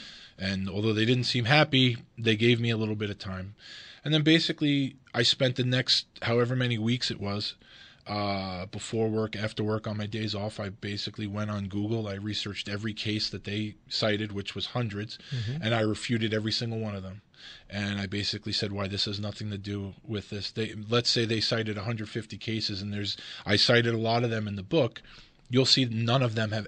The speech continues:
Speaker 1: any similarity to my case. And, uh, I, I couldn't even tell you how many man hours that took, but it was, it was, it was a project, but it was important to me.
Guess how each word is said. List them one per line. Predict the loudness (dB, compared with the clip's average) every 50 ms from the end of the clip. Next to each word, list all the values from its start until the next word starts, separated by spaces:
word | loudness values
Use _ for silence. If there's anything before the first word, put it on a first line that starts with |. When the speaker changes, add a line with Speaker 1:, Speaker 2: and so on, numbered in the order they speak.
| -4 -2
Speaker 1:
any | 0 0 0
similarity | 0 -2 -2 -4 -4 -4 -4 -4 -4 -4 -6
to | -6 -6
my | -8 -8 -10
case. | -12 -14 -16 -16 -16 -16 -18 -18 _ _ _ _ _ _ -20 _ _ _ _ _ _ _ _ _ _ -10 -8 -6 -4
And, | -4 -2 -2 -2 -4 -4
uh, | -4 -4 -4 -6 -6 -10 -12 -16 -16 -14 -16 -16 -18 -18 -20 -20 -20 -20 -20 -20 -20 _ _ _ _ _ -6
I, | -6 -4 0 0
I | 0
couldn't | 2 2 2 2 2 2
even | 2 0 0
tell | 2 4 4
you | 4 4
how | 4 2
many | 0 0 0
man | 0 2 2 2 0
hours | 0 -2 -2 -4 -4 -6
that | -6 -6 -6
took, | -6 -6 -4
but | -4 -4 -2
it | -2 -2
was, | -4 -4 -4 -2 -4 -4 -4
it | -4
was, | -4 -4 -4 -4 -4
it | -6 -6 -6
was | -6 -4 -6
a | -6
project, | -6 -4 0 0 0 0 0 -4 -6 -6 -6
but | -6 -4
it | -2
was | -2 -2 -2
important | -4 -4 -2 -2 -2 -2 -4 -8 -8
to | -8
me. | -8 -6 -8 -10 -12